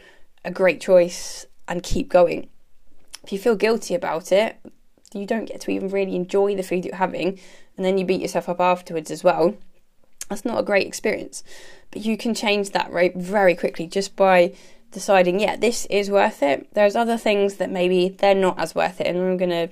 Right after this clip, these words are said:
I'm gonna leave those things out. They might be things like generic shop, shop bought biscuits or cakes, or it could be just certain, certain foods that you might have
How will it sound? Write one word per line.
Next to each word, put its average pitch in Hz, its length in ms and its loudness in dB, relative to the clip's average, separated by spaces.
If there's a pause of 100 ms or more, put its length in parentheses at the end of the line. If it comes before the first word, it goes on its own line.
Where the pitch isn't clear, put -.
(140)
I'm 190 80 -10
gonna 185 260 -6 (100)
leave 190 400 -4
those 175 260 4
things 165 240 -6
out. 147 320 -4
They 170 100 -6
might 180 260 0
be 160 240 -6 (460)
things 185 140 -6
like 180 180 -8
generic 170 580 -4
shop, - 440 -4 (300)
shop - 280 -2
bought 180 300 6
biscuits - 400 -2
or 175 60 -4
cakes, - 480 0
or 156 160 -4
it - 80 -10 (380)
could 247 120 -2
be 220 100 -2
just 202 300 -4
certain, 185 680 2 (180)
certain 247 380 -2
foods 202 320 -2
that - 120 -6
you 190 120 -4
might 196 320 -2
have 180 600 -4